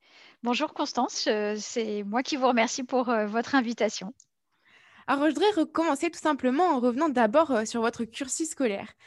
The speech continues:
Speaker 2: Vous avez étudié à l'Université de Limoges la chimie et vous avez ensuite enchaîné avec une formation d'ingénieur. Qu'est-ce qui vous a poussé à suivre ce cursus ?
Speaker 1: Alors, euh, bah, tout d'abord, euh,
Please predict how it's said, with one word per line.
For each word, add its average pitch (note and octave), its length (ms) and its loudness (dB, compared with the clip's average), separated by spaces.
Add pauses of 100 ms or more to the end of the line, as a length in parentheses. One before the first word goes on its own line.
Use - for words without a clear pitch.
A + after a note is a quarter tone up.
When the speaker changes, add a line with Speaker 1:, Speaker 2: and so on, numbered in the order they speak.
(160)
Speaker 2:
Vous A3+ 80 -4
avez B3+ 180 2
étudié C#4 340 -6
à E4 40 -2
l'Université B3+ 400 -6
de A#3 80 -8
Limoges C#4 320 2
la A#3 140 0
chimie B3 360 2 (160)
et A#3 120 0
vous A3 160 -4
avez B3 220 0
ensuite D4+ 340 -4
enchaîné B3+ 320 -4
avec A#3+ 200 -6
une A3+ 100 -4
formation A#3+ 400 -4
d'ingénieur. A#3 640 -4 (260)
Qu'est-ce D#4+ 180 -4
qui D#4 80 -2
vous A#3 140 0
a G#3+ 80 4
poussé A#3+ 260 -6
à A#3 120 2
suivre A3+ 300 -4
ce G#3+ 140 -8
cursus ? - 680 -14 (1120)
Speaker 1:
Alors, - 420 -2
euh, A3+ 460 0 (320)
bah, A#3+ 160 0
tout - 100 -12
d'abord, D4+ 480 6
euh, A#3 120 0